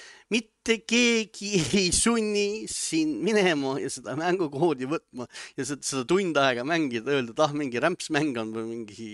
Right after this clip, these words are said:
ma ei tea, mida iganes. Mitte keegi ei sunni sind, absoluutselt mitte keegi ei tee sul seda püssi ähvardas. Sa ei pea mitte, sul ei ole mitte ühtegi kohustust seda teha. Saame aru,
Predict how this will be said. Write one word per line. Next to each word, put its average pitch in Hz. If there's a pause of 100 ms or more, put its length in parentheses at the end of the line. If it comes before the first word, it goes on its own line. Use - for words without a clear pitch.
(140)
ma 117
ei 110
tea, 113
mida 110
iganes. 98 (800)
Mitte 294
keegi 254
ei 190
sunni 214
sind, 110
absoluutselt 214
mitte 202
keegi 196
ei 160
tee 185
sul 143
seda 139
püssi 123
ähvardas. 131 (120)
Sa -
ei 143
pea 190
mitte, 131
sul 156
ei 156
ole 180
mitte 147
ühtegi 160
kohustust 151
seda 101
teha. - (760)
Saame 226
aru, 180